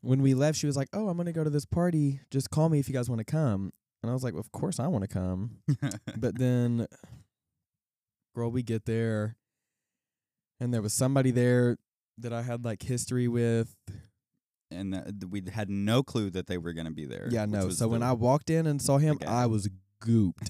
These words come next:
Speaker 1: And I turned around so fast, and I told Albert and Gracie, I was like, "Oh my God, get, you'll never guess who's in there."
Speaker 2: You actually looked at me and you said,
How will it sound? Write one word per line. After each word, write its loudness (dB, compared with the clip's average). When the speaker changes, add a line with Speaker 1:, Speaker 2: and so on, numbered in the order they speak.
Speaker 1:
And 0
I -2
turned 0
around -2
so 2
fast, -2
and -4
I -4
told 0
Albert 2
and -6
Gracie, -2
I 0
was -2
like, -6
"Oh -2
my -6
God, -6
get, -8
you'll 0
never 2
guess -4
who's 0
in -6
there." -6
Speaker 2:
You -2
actually -6
looked -8
at -8
me -8
and -6
you -8
said, -12